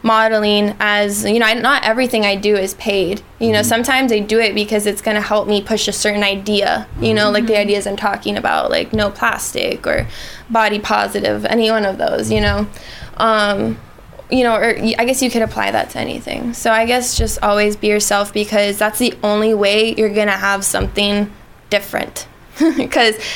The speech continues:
Speaker 1: everyone's is just gonna start to blur together if we all try to be the same. So do what you wanna do and have fun with it. That's, like, the biggest thing. <laughs>
Speaker 3: I think I, I actually wanna ask another question. Um, going back to, uh, social media influence, how's, how have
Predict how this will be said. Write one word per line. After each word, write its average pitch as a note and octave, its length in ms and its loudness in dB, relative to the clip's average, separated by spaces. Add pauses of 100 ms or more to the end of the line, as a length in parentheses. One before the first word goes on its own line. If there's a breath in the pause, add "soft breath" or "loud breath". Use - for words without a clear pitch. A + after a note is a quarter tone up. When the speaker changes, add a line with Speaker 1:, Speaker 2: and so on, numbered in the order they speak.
(200 loud breath)
Speaker 1:
everyone's B3 560 4
is A#3 100 0
just A3 220 0
gonna G#3+ 180 2
start G#3 300 2
to A3 100 0
blur G3+ 300 2
together G3+ 400 2
if G3+ 120 -4
we G3+ 100 2
all F#3+ 120 2
try G3 220 0
to G3+ 140 0
be G#3 280 -2
the G3+ 120 -4
same. - 340 -2 (180)
So G3+ 320 0
do G#3 240 2
what G#3+ 180 -2
you G#3+ 240 2
wanna F#3+ 240 2
do F#3 180 2
and G#3+ 240 0
have G#3 160 0
fun G3+ 240 -2
with F3 200 -4
it. E3 200 -2
That's, - 200 -6
like, G#3 160 -2
the A3+ 60 -2
biggest G3 460 -2
thing. G#3+ 480 0
<laughs> - 40 -14 (260)
Speaker 3:
I B3+ 60 -10
think G4+ 220 -10
I, - 160 -4
I C#4 120 0
actually D#4 400 0
wanna A#3 180 -4
ask - 300 -8
another G#3 240 -10
question. G3+ 460 -10
Um, A3+ 360 -2
going E4 240 -8
back F4 300 -4 (120)
to, A#3 320 -6
uh, F#3+ 200 -6
social A#3+ 300 -12
media A3 300 -6
influence, G3 640 -10
how's, B3 480 -4 (540 loud breath)
how C#4+ 320 -2
have B3+ 580 0